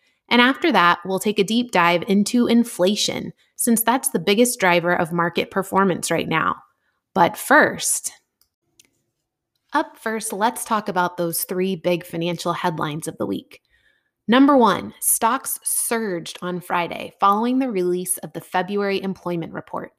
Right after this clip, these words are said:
and it was just enough to offset the losses from the rest of the week. The S and P five hundred, which represents the largest five hundred stocks in the U S market,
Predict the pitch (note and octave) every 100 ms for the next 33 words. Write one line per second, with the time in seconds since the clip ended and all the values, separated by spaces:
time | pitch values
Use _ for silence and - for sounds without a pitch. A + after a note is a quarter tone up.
0 | _ _ - G#3+ A3 G#3+ G3 - - C#4+
1 | D4 D4 - C4 A#3 E3+ E3 - - F#3
2 | G#3 - G3+ - F3+ E3 E3 F3+ E3+ F3
3 | E3+ D#3+ D#3+ - D#3+ E3+ G3+ - _ _
4 | _ _ _ F3+ E3+ - G#3+ A3 A3 A3
5 | A3 G3+ A3 G#3+ E3 D#3 E3 E3 F#3 G3
6 | B3+ G#3+ G#3 G3 - E3+ E3 F3+ A3 A3
7 | A#3 - - F3 G3 G#3+ G#3 F#3 - E3+
8 | E3+ - E3+ F3 F3 F3 - E3+ E3+ F#3